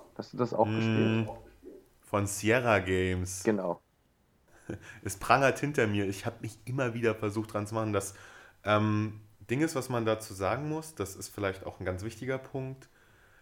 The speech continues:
Speaker 2: Ich hatte ja am Anfang erwähnt, dass Warner Brothers versucht hat, das weit gestreute Netz an Lizenzen wieder einzucashen. Und, ähm,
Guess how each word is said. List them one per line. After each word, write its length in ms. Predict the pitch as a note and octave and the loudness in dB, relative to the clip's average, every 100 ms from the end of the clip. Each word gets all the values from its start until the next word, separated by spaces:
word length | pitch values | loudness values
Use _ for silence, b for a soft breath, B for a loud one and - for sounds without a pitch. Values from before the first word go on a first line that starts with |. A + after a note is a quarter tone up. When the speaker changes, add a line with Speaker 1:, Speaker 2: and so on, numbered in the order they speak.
| b b _ _ _ _ _ _ | b b _ _ _ _ _ _
Speaker 2:
Ich 120 | - A2 | -10 0
hatte 120 | A2+ | 4
ja 80 | G#2+ | 6
am 80 | |
Anfang 280 | G2 A#2 B2+ | 6 2 2
erwähnt, 440 | A2 G2+ A#2 A#2 - | 2 2 0 0 2
dass 220 | G2 F#2+ | 2 2
Warner 200 | G2 A2 | 0 0
Brothers 340 | G#2 G#2 G#2 G#2 | 2 2 2 0
versucht 360 | G2+ G2 G#2 G#2 | -4 -4 -4 -6
hat, 140 | - | -2
das 300 | F#2 - E2 | -2 -4 0
weit 200 | G2+ A2+ | 2 2
gestreute 520 | B2 - A2 A2+ A2+ | -4 -4 0 0 0
Netz 400 | A2+ G#2+ A2 - | -2 -2 -4 -10
an 180 | - G#2+ | -6 -2
Lizenzen 560 | G#2 G#2 A#2 A2+ A2+ G#2 | -2 -2 -2 -2 -2 -2
wieder 200 | G2 F2+ | 0 0
einzucashen. 760 | G#2+ A#2+ - - F#2 A2+ B2+ B B B B B | -2 -6 -8 -6 -6 -6 -8 B B B B B
Und, 560 | - G2+ G2+ G2+ G2 F#2+ | 0 2 4 2 -2 -8
ähm, 500 | F#2+ F2+ F2+ F2+ F2 | -4 -2 -2 -6 -8